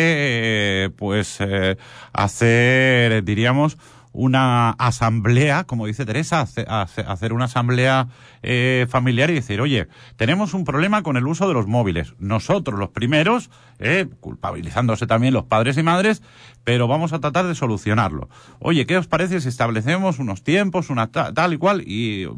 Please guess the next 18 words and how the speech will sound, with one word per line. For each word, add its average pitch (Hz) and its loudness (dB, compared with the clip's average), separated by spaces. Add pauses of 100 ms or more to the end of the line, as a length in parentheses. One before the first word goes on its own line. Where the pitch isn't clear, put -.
y 98 -2
las 107 0
películas 156 0
las 107 0
vemos 117 -4
juntos?". 170 0 (240)
Es - -20
decir, 120 0
cada 143 2
familia, 151 2 (240)
lógicamente, 123 -2 (260)
tiene 135 0
la 135 2
elección 123 0
de 135 2
organizarse 110 0
como 92 -4
quiera. 85 -2